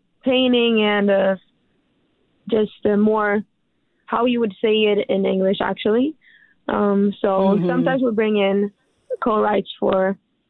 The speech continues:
Speaker 1: just someone English speaking who can be like, "Oh, but this is actually a better way to, uh,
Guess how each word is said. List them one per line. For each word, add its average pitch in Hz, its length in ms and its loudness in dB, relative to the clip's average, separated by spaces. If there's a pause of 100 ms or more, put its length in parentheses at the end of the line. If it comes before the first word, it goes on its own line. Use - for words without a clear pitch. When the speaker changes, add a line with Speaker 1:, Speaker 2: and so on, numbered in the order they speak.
(140)
Speaker 1:
just 247 200 0
someone 269 280 0
English 226 340 -2
speaking 220 460 -2
who 208 100 0
can 202 180 -2
be 202 140 2
like, 196 260 -2 (520)
"Oh, 269 160 0
but 254 240 -2
this 269 180 -2
is 254 120 -6
actually 226 360 -4
a 208 40 -2
better 208 300 -2
way 190 300 -2 (120)
to, 190 360 0 (420)
uh, 180 400 -2